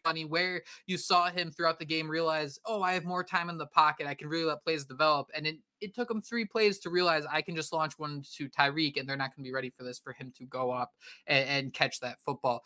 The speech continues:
I mean, Josh, we kind of hit the nail on the head here a little bit, not necessarily in the, "Hey, we're geniuses, Washington sucks and Miami is good." But you look at, you know, Washington allowing sixteen touchdowns from outside of the red zone.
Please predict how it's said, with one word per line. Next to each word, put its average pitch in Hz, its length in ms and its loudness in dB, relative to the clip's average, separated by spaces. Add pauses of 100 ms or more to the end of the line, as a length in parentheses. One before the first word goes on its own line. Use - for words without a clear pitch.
(280)
I - 80 4
mean, 220 160 4
Josh, 214 280 4
we 214 120 -2
kind 220 240 4
of 180 100 -6
hit 208 380 0
the 190 100 -2
nail 190 240 4
on 180 140 4
the 160 100 2
head 180 160 2
here 175 160 0
a 156 80 4
little 156 220 2
bit, 143 200 -2
not 165 280 4
necessarily 160 640 0
in 147 100 -2
the, 131 260 0
"Hey, 170 220 8
we're 156 160 0
geniuses, 151 580 -4
Washington 147 520 -2
sucks 151 340 0
and 147 80 -4
Miami 139 280 2
is 131 100 -8
good." 196 260 2 (340)
But 214 120 4
you 240 100 -2
look 277 180 2
at, 180 220 0
you 180 60 -8
know, 175 200 -4
Washington 196 540 -2
allowing 170 460 0
sixteen 170 420 -4
touchdowns 156 480 2
from 151 120 -4
outside 151 280 0
of 139 80 -4
the 131 80 -8
red 139 240 -2
zone. 123 280 -10